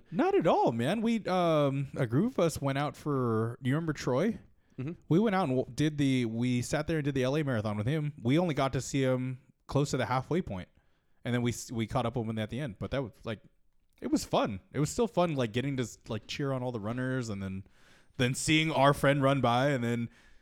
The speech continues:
Speaker 1: driving to find parking at the end.
Speaker 2: But it's like, it's not, it's not exciting. I think, I think the part of it is because I'm not excited about it.
Speaker 1: Yeah.
Speaker 2: So it's like, I, and this sounds so, like, presumptuous and, like,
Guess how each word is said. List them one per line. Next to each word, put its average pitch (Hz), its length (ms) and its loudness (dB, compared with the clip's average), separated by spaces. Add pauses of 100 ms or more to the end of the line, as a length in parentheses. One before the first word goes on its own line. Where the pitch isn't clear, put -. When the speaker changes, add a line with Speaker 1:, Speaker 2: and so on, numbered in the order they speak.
(380)
Speaker 1:
driving 123 360 0
to 120 80 0
find 123 200 -2
parking 120 300 -2
at 117 80 0
the 113 160 0
end. 139 240 -2 (320)
Speaker 2:
But 202 220 6 (240)
it's 175 180 2
like, 214 260 2
it's 156 180 0
not, 175 240 4
it's 131 340 -2
not 143 160 2
exciting. 85 600 -4 (240)
I 147 60 6
think, 240 260 2
I - 40 6
think 247 180 2
the 220 80 4
part 147 240 -2
of 131 60 2
it 123 60 2
is 113 80 2
because 117 260 0 (200)
I'm 120 260 0
not 123 260 0
excited 117 380 -2
about 123 300 2
it. 151 100 4
Speaker 1:
Yeah. 131 120 4
Speaker 2:
So 131 160 4
it's 127 120 0
like, - 320 -2 (500)
I, 139 180 -4 (360)
and 156 140 2
this 196 100 0
sounds 147 240 2
so, 95 440 0
like, 80 440 -6 (500)
presumptuous 95 880 -2
and, 92 200 -4
like, 87 260 -4